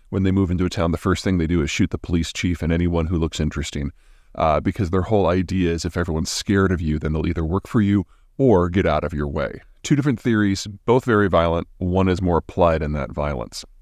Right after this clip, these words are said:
Okay, so that, that's kind of the background. Uh,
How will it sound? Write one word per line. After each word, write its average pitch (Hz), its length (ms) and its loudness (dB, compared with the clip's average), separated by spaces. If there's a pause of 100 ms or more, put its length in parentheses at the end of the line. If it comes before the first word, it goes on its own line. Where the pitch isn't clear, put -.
Okay, - 160 -2 (280)
so 80 220 0
that, 92 160 2
that's 120 220 2
kind 120 240 0
of - 200 -6 (200)
the 110 100 0
background. 87 580 2 (1300)
Uh, 107 260 -8